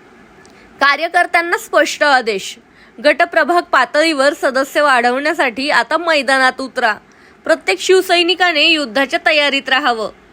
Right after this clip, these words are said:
कारण यंदाच्या निवडणुकीत फक्त भगवा दिसला पाहिजे. जोमाने नोंदणी करा, कारण उद्या विजयाच्या मिरवणुकीत आपला नंबर पहिल्या रांगेत असायला हवा,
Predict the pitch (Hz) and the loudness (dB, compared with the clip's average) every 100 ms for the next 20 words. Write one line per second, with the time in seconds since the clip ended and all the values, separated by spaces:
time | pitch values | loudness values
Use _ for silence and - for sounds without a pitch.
0 | - 226 254 294 294 277 262 285 339 311 | -6 -2 0 0 0 -2 0 -2 0 -4
1 | 311 320 311 311 311 311 339 277 - 359 | -2 -4 -4 -4 -4 -4 -8 -6 -6 -4
2 | 285 240 277 311 311 - 302 269 285 269 | -4 -2 0 0 -2 -4 -2 -2 0 -2
3 | 214 208 - - - - - - - 247 | -4 -6 -8 -20 -20 -20 -20 -20 -16 0
4 | 339 339 359 392 403 349 294 302 339 349 | 2 4 2 0 0 0 0 0 2 2
5 | 311 220 - - - 240 247 269 262 285 | 2 2 -4 -18 -2 0 0 -2 0 0
6 | 262 247 269 285 262 311 285 285 294 302 | 0 0 2 2 0 -2 0 0 0 -4
7 | 240 330 - 269 - 311 320 285 277 339 | -4 -6 0 -2 0 0 0 0 0 0
8 | - 339 320 302 294 285 277 269 277 285 | 0 0 2 2 0 0 -4 -4 -2 -2
9 | 254 254 254 220 | 0 0 0 0